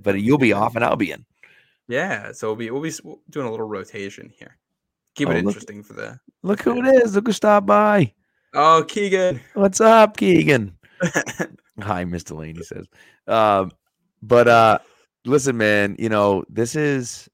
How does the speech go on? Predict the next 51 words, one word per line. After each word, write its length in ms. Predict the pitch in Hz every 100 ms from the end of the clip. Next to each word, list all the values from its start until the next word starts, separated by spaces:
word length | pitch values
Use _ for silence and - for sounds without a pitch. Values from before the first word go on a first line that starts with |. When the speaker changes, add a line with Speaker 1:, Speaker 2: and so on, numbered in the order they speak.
| _
Speaker 1:
it's 200 | 113 -
a, 60 | 117 - - - - _ _ _ -
it's 220 | 104 -
a 40 |
massive 400 | 110 110 104 90
game. 220 | 76 76 90
It's 100 | -
the 80 | 113
game 200 | 120 120
of 60 | 110
the 40 |
Speaker 2:
Yeah. 60 | 110
Speaker 1:
season. 340 | 98 90 90 _ _
This 180 | 113 -
is 80 | 127
it. 160 | 107 - _
This 180 | 113 117
determines 520 | 135 127 117 110 104
whether 200 | 98 92
you 120 | 87
win, 180 | 82 71 -
whether 220 | 92 90
you, 340 | 92 90 87 -
Speaker 2:
Yep. 100 | 151 156 - _ _
Speaker 1:
whether 240 | 101 98
you 260 | 101 98 - _ -
are 180 | 98 -
able 420 | 104 113 120 120 123
to 120 | 107
make 240 | 101 101
a 60 | 92
run 280 | 90 90 87
later 240 | 85 82
in 80 | 80
the 60 | 82
season. 280 | 90 87 -
And 100 | 104
of 100 | 98
course, 220 | 123 82
like 120 | 110
you 40 | 95
said, 220 | 95 -
I 40 | 95
mean, 180 | 98 - _ _ _ _
they 100 | -
don't 100 | 127
have 140 | 123 107
a 40 |
margin 320 | 101 95 82 80
for 160 | 78
error, 260 | 80 55 -